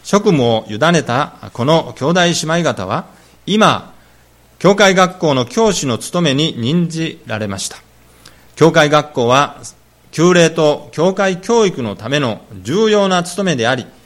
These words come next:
教会全体が果たすべき使命であります。ですから、あなた方はいつもこの兄弟姉妹方のために祈り、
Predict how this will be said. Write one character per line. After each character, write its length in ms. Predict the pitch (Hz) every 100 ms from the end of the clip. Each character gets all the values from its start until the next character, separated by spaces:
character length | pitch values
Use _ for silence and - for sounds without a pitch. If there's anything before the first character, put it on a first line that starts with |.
| _ _ -
教 220 | 151 170
会 260 | 165 151
全 260 | 120 151 196
体 240 | 196 175
が 200 | 165 160
果 100 | 135
た 140 | 127 226
す 120 | 202
べ 120 | 151
き 240 | 143 143 -
使 160 | -
命 160 | 139 123
で 160 | 147 127
あ 60 |
り 80 | 101
ま 80 | 92
す。 180 | - - _ _ _ -
で 100 | 131
す 100 | -
か 100 | 107
ら、 300 | 117 - -
あ 80 | 139
な 100 | 185
た 120 | 208
方 200 | 190 170
は 180 | 165 202 - _ _
い 140 | - 190
つ 100 | 240
も 180 | 196 135
こ 140 | 135
の 240 | 143 139 -
兄 60 | 127
弟 160 | 123 123
姉 80 | 113 113
妹 200 | 123 147
方 200 | 139 135
の 120 | 120
た 140 | 123
め 100 | 151
に 220 | 185 117 92
祈 260 | 104 156
り、 40 | 127